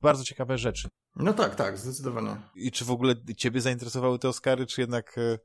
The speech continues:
Speaker 1: e, czy jednak już ty nie jest taki ma-, to już, to już nie są te czasy, kiedy się zwracało uwagę na to, co można teraz zobaczyć,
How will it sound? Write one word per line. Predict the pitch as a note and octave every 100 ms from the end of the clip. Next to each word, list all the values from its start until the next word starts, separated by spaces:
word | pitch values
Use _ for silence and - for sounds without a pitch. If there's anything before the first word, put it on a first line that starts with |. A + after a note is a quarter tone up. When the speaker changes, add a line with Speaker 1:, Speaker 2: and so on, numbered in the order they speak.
| - - - - - - -
Speaker 1:
e, | F2+ E2
czy | - D#3+
jednak | D3+
już | C#3+ -
ty | D#3
nie | D#3
jest | C#3 -
taki | B2+ C3
ma-, | B2+ A2+ A#2 _ -
to | D#3
już, | -
to | -
już | D3 -
nie | D3+
są | C#3 B2
te | B2+
czasy, | B2+ -
kiedy | A#2+ A#2 A2
się | F#2+
zwracało | G#2+ A#2 A#2 B2 A#2
uwagę | A2 A#2 A2+
na | A2
to, | A2
co | C3
można | A#2+ A#2+
teraz | A2+ A2+
zobaczyć, | A2 A2+ A2 A2+ -